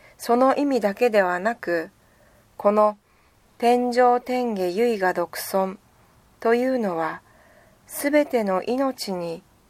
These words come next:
呼びかけられているお言葉であると教えていただきました。つまり、この世のどこを探しても、二つとない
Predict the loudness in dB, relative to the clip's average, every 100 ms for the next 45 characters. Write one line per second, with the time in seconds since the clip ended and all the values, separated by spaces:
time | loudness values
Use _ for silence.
0 | _ 0 2 2 0 0 2 2 0 -4
1 | -4 -2 0 -2 -2 -4 -2 0 0 2
2 | 2 0 -4 -8 -8 -10 _ _ _ _
3 | -8 -4 -2 -2 -4 -2 -4 -4 -10 -10
4 | -10 -10 -10 -12 -14 _ _ _ _ _
5 | _ _ _ _ _ _ _ _ _ _
6 | _ _ _ _ _ _ _ _ _ _
7 | _ -8 -2 0 0 -2 -10 -16 _ _
8 | _ _ _ 0 4 4 4 4 2 2
9 | 2 2 0 0 -4 0 0 -2 -6 -6
10 | -4 -8 -10 -18 _ _ _ _ _ -6
11 | -2 -2 -4 -4 0 0 2 0 0 -4